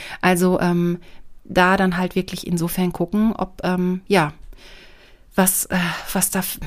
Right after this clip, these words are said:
kann man natürlich auch nicht austesten, aber bei denen wäre dann halt, äh, was, wo, äh, Allergiker nicht so schnell reagieren.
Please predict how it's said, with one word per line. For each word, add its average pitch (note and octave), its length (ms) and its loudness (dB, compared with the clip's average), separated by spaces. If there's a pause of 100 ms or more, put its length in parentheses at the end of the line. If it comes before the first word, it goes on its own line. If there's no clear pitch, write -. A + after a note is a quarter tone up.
(260)
kann - 160 -4
man E3 100 0
natürlich F3+ 320 -4
auch E3 120 -2
nicht F#3 200 0
austesten, F#3+ 600 2
aber E3+ 220 4
bei E3 160 4
denen A3+ 560 8
wäre A3 240 6
dann G#3 280 2
halt, G3+ 240 0
äh, F3+ 240 0
was, F#3+ 260 0
wo, F3 420 4
äh, - 40 -6
Allergiker E3 800 0
nicht D#3 200 -2
so D#3 80 -4
schnell D3 380 -2 (440)
reagieren. D3+ 680 2